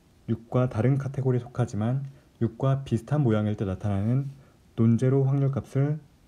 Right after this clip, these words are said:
학습에 이용하는 것으로 이해할 수 있습니다. 이와 같은 노리지 디실레이션은 복잡한 티처 네트워크를 이용해서 비슷한 성능을 가진 낮은 복잡도의 스튜던트 네트워크를 학습시키는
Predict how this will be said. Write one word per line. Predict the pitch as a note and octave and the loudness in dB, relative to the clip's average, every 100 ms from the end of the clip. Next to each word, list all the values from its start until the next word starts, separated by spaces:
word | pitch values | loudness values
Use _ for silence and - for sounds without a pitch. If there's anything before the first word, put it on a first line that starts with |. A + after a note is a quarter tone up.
| _ | _
학습에 | - C3+ - C#3 | -10 -8 -2 0
이용하는 | A2+ G#2+ A#2+ A#2+ | 2 2 2 0
것으로 | A2 F#2 - A2+ | -2 -4 -4 -2
이해할 | A2 G#2+ G#2+ | 0 0 0
수 | G#2 | -2
있습니다. | A2+ - F#2 E2+ E2+ - _ _ _ _ _ _ _ _ _ _ - _ _ _ - - - _ _ _ _ | -4 -2 -4 -4 -6 -12 _ _ _ _ _ _ _ _ _ _ -20 _ _ _ -20 -20 -20 _ _ _ _
이와 | B2 C3+ | 2 4
같은 | D#3 D#3+ D#3+ | 4 2 2
노리지 | A2 A#2 C3 B2+ C3 | 4 2 2 0 -2
디실레이션은 | A2+ G2+ A#2+ G2 F2+ G#2+ A#2 F2+ F#2 - - _ - | -4 -2 0 0 -2 0 0 -2 -10 -18 -20 _ -4
복잡한 | A2+ - C3 C3+ C#3+ C#3 | -2 0 -2 -2 -4 -4
티처 | - D#3+ | -4 0
네트워크를 | C3+ C3+ A2+ B2+ A#2 | 0 -2 -4 0 0
이용해서 | G2 F#2+ F#2 B2+ C#3 - - _ _ _ _ | 0 -2 -2 -2 -2 -8 -20 _ _ _ _
비슷한 | - A2+ - C#3 | -2 -2 2 2
성능을 | C3+ C#3+ C3+ C3+ | 2 4 4 4
가진 | G#2 - F#2 E2+ - _ _ | 0 -4 -4 -6 -16 _ _
낮은 | - G#2 A#2 C#3 | -2 0 2 0
복잡도의 | C3+ - A#2 - A2+ A#2+ | -2 -6 -6 -2 -2 -2
스튜던트 | - - C#3+ C#3 | -4 -2 0 0
네트워크를 | A2+ - A2 - B2 | -2 -4 -6 -4 -6
학습시키는 | - - - A2+ C3 | -6 -10 -2 2 2